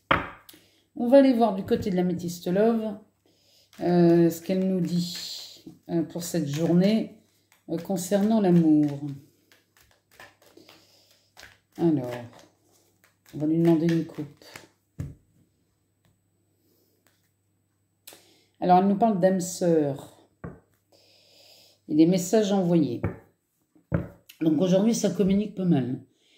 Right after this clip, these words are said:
Entre l'âme sœur, euh, entre votre âme sœur, là, euh, quand on parle d'âme sœur, euh, on parle, on pourrait parler ça d'une moitié. Vous voyez, quand vous êtes avec quelqu'un et que vous, vraiment, vous avez cette sensation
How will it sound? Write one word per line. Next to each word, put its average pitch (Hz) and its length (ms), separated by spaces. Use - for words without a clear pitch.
Entre 160 300
l'âme 185 220
sœur, 220 680
euh, 170 840
entre 160 220
votre 185 300
âme 185 120
sœur, 202 440
là, 175 380
euh, 170 160
quand 180 260
on 190 80
parle 214 200
d'âme 180 160
sœur, 233 420
euh, 170 680
on 151 100
parle, 220 360
on 185 180
pourrait 233 320
parler 220 240
ça 254 180
d'une 202 200
moitié. 208 580
Vous 165 60
voyez, 180 180
quand 180 140
vous 170 200
êtes 190 120
avec 180 180
quelqu'un 196 460
et 165 160
que 170 120
vous, 160 260
vraiment, 208 500
vous 165 180
avez 151 220
cette 160 240
sensation 196 680